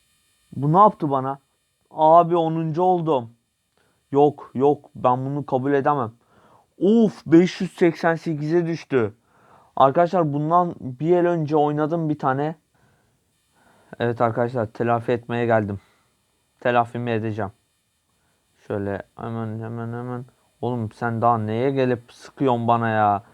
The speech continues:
Sen daha neye gelip sıkıyorsun? Öleceksin, haberin yok. Sen bana neden musallat oluyorsun kanki?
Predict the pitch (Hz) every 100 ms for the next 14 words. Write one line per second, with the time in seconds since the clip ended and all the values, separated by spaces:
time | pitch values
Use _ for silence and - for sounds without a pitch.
0 | _ _ _ - 156 151 151 151 151 156
1 | 165 165 160 143 - 143 160 143 101 95
2 | _ _ - 160 180 170 175 170 165 170
3 | 170 165 143 98 - _ _ _ _ _
4 | _ _ _ _ _ _ 170 180 175 180
5 | 175 170 175 190 175 165 175 165 160 156
6 | 156 147 143 135 147 165 156 143 98